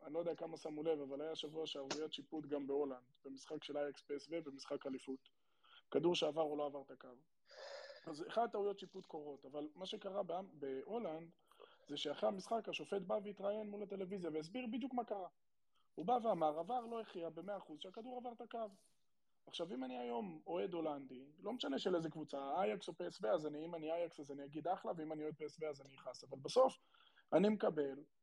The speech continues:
מצב של שקיפות. בא בן אדם ששבט במשחק, עומד עשר דקות מול הטלוויזיה, או שלוש דקות מול הטלוויזיה, ומסביר מה הוא ראה ומה הייתה ההחלטה שלו. אני לא צריך לחכות לוועדה מקצועית, ואני לא צריך לחכות לרונית תירוש, ואני לא צריך לחכות ליריב טפר, ואני לא צריך לחכות לאף אחד.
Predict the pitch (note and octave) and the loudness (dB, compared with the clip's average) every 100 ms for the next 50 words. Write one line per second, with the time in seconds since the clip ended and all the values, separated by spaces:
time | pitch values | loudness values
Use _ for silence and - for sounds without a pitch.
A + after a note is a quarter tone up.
0 | _ _ _ F3 F3+ D#3 C#3 D3+ - G#3+ | _ _ _ -6 0 0 0 -6 -6 -4
1 | D4 C#3+ E3 G3+ G#3 G3 D3+ C#3 C3+ C#3+ | 0 0 0 -2 -2 -6 -8 -10 -12 -14
2 | - D3 D3+ F#3+ F#3+ F3+ D3+ - C3 C3+ | -8 -6 -2 -2 -2 -8 -10 -12 -12 -12
3 | - _ _ _ _ _ E3+ A3 G#3+ G3 | -16 _ _ _ _ _ -2 0 0 0
4 | F#3 E3+ F3 F3 E3+ E3 D#3 C#3 C#3 B2+ | -2 0 -2 -2 -2 0 0 0 -2 -6
5 | B2+ - E3+ F3+ F#3 F3 E3 D3+ C#3+ C3+ | -4 0 0 0 -2 -2 -2 -2 -2 -2
6 | E3 F#3 G#3+ D#4 C4+ B3 A3 E3+ D#3 G3 | -4 -2 0 0 4 6 8 8 8 2
7 | B3 B3+ A3+ A3 A3 G3+ D#3 E3 F3+ E3 | -6 -8 -8 -6 -6 -6 -8 -8 -8 -8
8 | E3+ E3 D3+ C#3 C3+ C#3+ - C#3+ C#3+ C#3 | -10 -4 -2 -2 -4 -10 -8 -4 -2 -2
9 | C#3+ - - D#3 D3+ C#3+ D3 C#3 C#3 C#3+ | -8 -8 -2 2 2 2 0 -2 4 4
10 | C#3 C#3 D3+ D#3+ - D#3+ D#3 D3 D3+ E3 | 4 0 -4 -6 0 2 4 2 0 -4
11 | F3+ G#3 G#3+ - A3 G#3+ F#3+ G#3+ F#3+ | 0 0 2 0 2 0 6 4 4